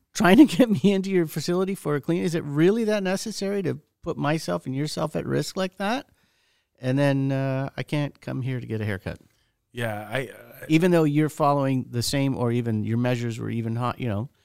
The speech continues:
Speaker 2: Oh, for sure. Our
Speaker 1: You walk in
Speaker 2: measures were
Speaker 1: here,
Speaker 2: higher. There was no
Speaker 1: temperature
Speaker 2: question.
Speaker 1: check. You
Speaker 2: Yeah.
Speaker 1: walk in, temperature, sanitize, boom, boom. Put your, you know, your, you don't come in. There's nobody else in here other than the barber and you.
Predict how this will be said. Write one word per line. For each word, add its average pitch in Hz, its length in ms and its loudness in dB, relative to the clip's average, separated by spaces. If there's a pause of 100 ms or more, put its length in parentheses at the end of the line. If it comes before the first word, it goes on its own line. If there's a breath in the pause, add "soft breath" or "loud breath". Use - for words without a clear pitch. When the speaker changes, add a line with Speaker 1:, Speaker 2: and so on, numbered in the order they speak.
Speaker 2:
Oh, 123 140 2
for 120 140 -4
sure. 151 180 2
Our 143 80 8
Speaker 1:
You 135 60 6
walk 139 180 8
in 160 60 4
Speaker 2:
measures 180 140 6
were 214 100 6
Speaker 1:
here, 147 60 4
Speaker 2:
higher. 113 300 2
There 117 160 -2
was 113 140 -2
no 131 100 0
Speaker 1:
temperature 127 400 2
Speaker 2:
question. 98 160 -2
Speaker 1:
check. 76 160 -6
You 110 140 -8
Speaker 2:
Yeah. 104 60 -10
Speaker 1:
walk 135 220 0
in, 92 200 -6
temperature, 113 380 -4 (140)
sanitize, 127 640 -2
boom, 131 140 -8
boom. 110 220 -4 (640 soft breath)
Put - 240 -4
your, 135 280 4
you 123 200 0
know, 92 80 -2
your, 117 340 0
you 131 100 -2
don't 139 160 -2
come 139 200 0
in. 120 320 -4 (280)
There's 127 200 -6
nobody 147 240 4
else 135 180 2
in 143 200 2
here 123 260 2
other 120 200 -2
than 117 140 2
the 113 80 0
barber 123 320 2
and 110 240 0
you. 101 320 0